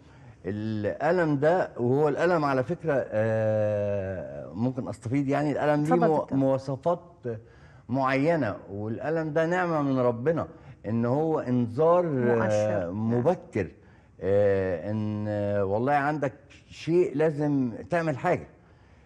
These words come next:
Speaker 1: آه، ومش كل ألم يعني عشان الناس بس ما، يعني، آه، ما تتخضش يعني. ال-، الألم اللي هو بتاع الذبحة الصدرية،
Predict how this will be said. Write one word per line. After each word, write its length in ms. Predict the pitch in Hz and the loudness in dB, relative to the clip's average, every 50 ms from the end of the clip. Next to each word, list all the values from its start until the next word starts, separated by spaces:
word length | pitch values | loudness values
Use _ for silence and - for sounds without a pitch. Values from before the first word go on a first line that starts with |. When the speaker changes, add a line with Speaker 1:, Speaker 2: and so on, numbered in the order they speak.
| - - - - | -20 -18 -8 -4
Speaker 1:
آه، 640 | 95 110 110 110 110 110 110 107 104 101 92 76 - | -2 0 0 0 0 2 2 2 2 2 2 0 -4
ومش 380 | 92 123 143 160 170 170 - - | -2 -2 0 2 0 0 -2 0
كل 200 | - 277 269 226 | 0 2 4 4
ألم 360 | 202 175 180 143 110 90 82 | 4 6 4 4 2 0 -2
يعني 220 | 82 85 87 90 95 | -2 -4 -2 -2 -4
عشان 240 | 95 98 - 139 127 | -6 -4 -2 -2 -2
الناس 300 | 120 117 123 135 131 - | -2 -2 -2 -4 -6 -4
بس 320 | 104 123 131 127 - - | -4 -4 -4 -4 -6 -8
ما، 500 | 113 98 95 90 73 73 73 - 52 53 57 - - _ - - | -6 -4 -4 -4 -4 -6 -8 -8 -10 -14 -18 -20 -20 _ -16 -12
يعني، 580 | 73 76 71 73 73 71 69 71 71 71 76 73 - - - - - - - - - - - | -10 -10 -8 -8 -8 -8 -8 -8 -10 -10 -12 -14 -16 -20 -20 -20 -20 -20 -20 -20 -20 -12 -8
آه، 240 | 76 85 87 85 80 | -4 -2 -2 -2 -2
ما 120 | 82 95 | -4 -8
تتخضش 640 | 92 - - - - - 143 143 131 101 98 90 - | -10 -12 -16 -14 -6 -4 -4 -4 -4 -6 -8 -8 -6
يعني. 340 | 101 92 90 95 87 85 101 | -6 -6 -4 -6 -6 -6 -6
ال-، 720 | 104 104 104 101 101 104 101 101 95 95 95 90 80 76 101 | -6 -6 -6 -6 -2 -2 -2 -2 -2 -2 -4 -6 -6 -8 -8
الألم 440 | 107 107 87 123 147 156 147 139 131 | -8 -6 -4 -4 -2 0 0 0 0
اللي 240 | 123 113 110 107 113 | -2 -2 -2 -2 -2
هو 120 | 131 139 | -2 -2
بتاع 240 | 127 - - 123 107 | -2 -2 -2 -2 -2
الذبحة 400 | 101 95 113 135 135 131 - 120 | -2 -2 -4 -6 -6 -4 -6 -8
الصدرية، 640 | 104 - - 113 101 95 113 123 139 143 147 143 | -8 -8 -6 -8 -6 -4 -4 -2 -2 0 -2 -2